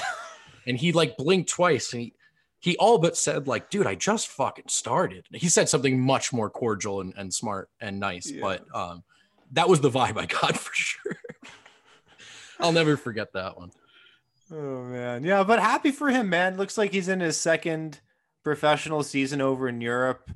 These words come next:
Speaker 1: Uh, played in Belgium these last two years, and now he's dropping an N F T. So the guy's
Speaker 2: Dude.
Speaker 1: diversifying. He, he's finding some different revenue streams. You know, everybody says you gotta have multiple revenue streams.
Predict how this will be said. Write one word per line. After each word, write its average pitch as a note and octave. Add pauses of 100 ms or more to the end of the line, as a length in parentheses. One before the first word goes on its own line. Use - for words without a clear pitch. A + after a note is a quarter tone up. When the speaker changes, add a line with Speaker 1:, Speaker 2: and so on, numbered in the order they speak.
(360)
Speaker 1:
Uh, G#2+ (160)
played C3+
in B2+
Belgium A2+
these A2
last G#2
two A2
years, G#2
and A#2+
now F3
he's G#3+
dropping G3
an F#3+
N F#3+
F F#3+
T. G#3
So B2 (340)
the C3+
guy's F3
Speaker 2:
Dude. - (160)
Speaker 1:
diversifying. D3+
He, D#3+
he's F3+ (100)
finding G#3+
some G3
different F#3
revenue F3
streams. G2+
You C3+
know, C3+ (180)
everybody E3
says D#3
you C#3
gotta D3
have B2+
multiple B2+
revenue B2
streams. G2+